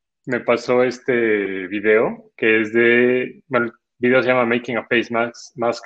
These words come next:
with Animations de Nerd Forge, para que sigan el, el, a los chicos. Y ellos lo que hacen es precisamente crear una máscara,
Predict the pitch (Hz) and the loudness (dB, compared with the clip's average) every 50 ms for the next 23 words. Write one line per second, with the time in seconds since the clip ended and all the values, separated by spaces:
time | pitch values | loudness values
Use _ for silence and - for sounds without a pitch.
0 | - - 110 120 113 107 101 104 104 110 117 117 - 139 160 196 185 - - 113 | -10 -4 -2 -2 -2 -2 -2 -2 -2 -2 -2 -2 -2 -2 -4 -4 -4 -2 0 0
1 | 107 107 - _ _ _ _ _ _ - - 131 123 123 120 - - - - - | 0 0 -2 _ _ _ _ _ _ -4 0 2 4 4 2 0 -6 -14 -6 0
2 | - 127 185 240 - - - - _ _ _ _ _ _ _ _ _ _ _ - | 2 2 2 0 -4 -14 -16 -16 _ _ _ _ _ _ _ _ _ _ _ -10
3 | 127 110 - - 117 104 - 131 117 110 110 104 101 113 - 110 101 98 92 92 | -10 -8 -4 -4 -4 -4 -2 -2 0 0 0 0 -2 -2 -4 -4 -4 -4 -6 -8
4 | 90 87 85 87 87 _ _ _ _ _ - 117 107 110 - - 135 - - 220 | -10 -10 -12 -16 -18 _ _ _ _ _ -4 -2 -2 -2 -2 -4 -4 -2 -2 -2
5 | 247 240 - - _ _ - - - _ _ - - 170 185 196 202 208 185 156 | -2 -4 -10 -20 _ _ -20 -20 -20 _ _ 0 4 4 6 6 6 6 8 8
6 | 156 170 170 156 147 156 156 143 143 147 143 139 139 139 139 135 - 139 131 123 | 8 8 8 6 6 4 4 2 4 4 2 2 2 2 2 2 2 2 0 -2
7 | 123 117 - 139 139 - 117 113 113 113 117 117 110 110 110 107 107 - - 123 | -2 -2 -2 -4 -2 2 2 2 2 2 0 -2 -2 0 0 -2 -2 -4 -2 -2
8 | 113 110 110 110 113 123 | 0 0 0 -2 -4 -6